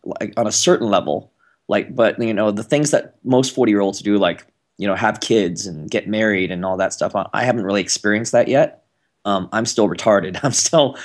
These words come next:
I'm, I'm, I'm definitely living a great life for, for someone in their thirties or late twenties, but, um, I am not caught up to people my own age yet.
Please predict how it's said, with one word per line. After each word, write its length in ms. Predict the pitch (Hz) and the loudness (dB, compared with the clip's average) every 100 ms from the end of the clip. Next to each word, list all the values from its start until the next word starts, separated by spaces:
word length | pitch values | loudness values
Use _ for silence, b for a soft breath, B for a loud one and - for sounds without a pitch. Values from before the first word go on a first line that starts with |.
| B - | B -4
I'm, 180 | 120 120 | -2 -2
I'm, 320 | 120 110 104 | -2 -4 -6
I'm 100 | 123 | -4
definitely 300 | 117 156 135 | 0 0 2
living 260 | 113 107 104 | -2 -2 -8
a 40 | |
great 240 | 95 113 101 | -6 -6 -2
life 240 | 104 107 | -4 -4
for, 220 | - 98 - | -8 -10 -6
for 180 | 95 92 | -6 -4
someone 260 | 104 98 | -4 -6
in 80 | 95 | -4
their 140 | 87 | -6
thirties 560 | 85 - 104 98 87 87 | -8 -8 -4 -2 -2 -4
or 60 | 85 | -4
late 180 | 87 | -4
twenties, 400 | - 101 69 60 | -4 -6 -4 -10
but, 260 | - 67 - 87 | -6 -6 -4 -2
um, 260 | 90 92 _ _ _ _ _ _ - - | -4 -6 _ _ _ _ _ _ -12 -6
I 100 | 104 | -2
am 100 | 101 | 2
not 200 | 107 - | 0 0
caught 220 | - 107 | 2 4
up 180 | 101 - | 2 0
to 200 | - 90 | -6 -6
people 260 | - 95 101 | -4 -6 -4
my 100 | 95 | -6
own 120 | 92 | -4
age 160 | 80 65 | -6 -6
yet. 180 | - | -8